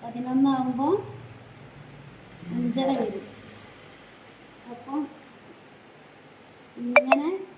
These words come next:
ഇങ്ങനെ ഷേപ്പ് വരും കേട്ടോ. ഇങ്ങനെയാണ്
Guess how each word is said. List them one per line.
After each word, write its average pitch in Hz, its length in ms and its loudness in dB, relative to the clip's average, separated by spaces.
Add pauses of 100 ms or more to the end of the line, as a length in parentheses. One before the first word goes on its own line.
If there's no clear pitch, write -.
(180)
ഇങ്ങനെ 269 340 2
ഷേപ്പ് 254 400 -2
വരും 220 300 4
കേട്ടോ. 208 100 -2 (2500)
ഇങ്ങനെയാണ് 262 500 0